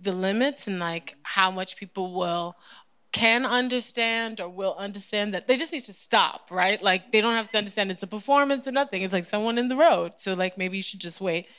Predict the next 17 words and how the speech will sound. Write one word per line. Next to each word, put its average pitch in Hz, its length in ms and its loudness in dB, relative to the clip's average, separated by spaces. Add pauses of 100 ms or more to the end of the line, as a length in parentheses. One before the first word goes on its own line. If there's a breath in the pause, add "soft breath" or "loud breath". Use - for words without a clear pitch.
(280 soft breath)
Usually 330 260 2
don't 240 220 6
take 202 220 0
that 175 200 0
long. 185 340 0 (360 loud breath)
And 240 140 2
in 233 200 0
some 269 220 -2
cases 240 460 -2
that 185 160 6
happens, 220 600 0
right? 190 300 -2
And 202 220 0 (300 loud breath)
in 226 180 2
that 294 260 6
moment, 220 600 2 (140)
the, 214 100 4